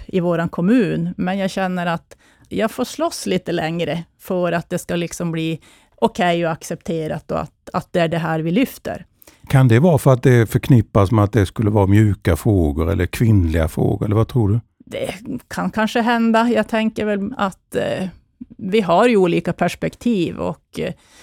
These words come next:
Speaker 1: det är ju inget konstigt i det i sig. Men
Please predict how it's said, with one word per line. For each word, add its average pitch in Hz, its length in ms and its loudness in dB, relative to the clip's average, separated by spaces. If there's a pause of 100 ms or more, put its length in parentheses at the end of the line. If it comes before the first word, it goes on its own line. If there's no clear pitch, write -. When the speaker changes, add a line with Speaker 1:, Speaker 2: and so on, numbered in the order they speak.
(340)
Speaker 1:
det 185 120 -2
är 202 40 2
ju 208 140 2
inget 170 200 -2
konstigt 175 440 -4
i 175 60 0
det 170 380 0
i 180 40 0
sig. 185 580 -2 (100)
Men 190 420 -2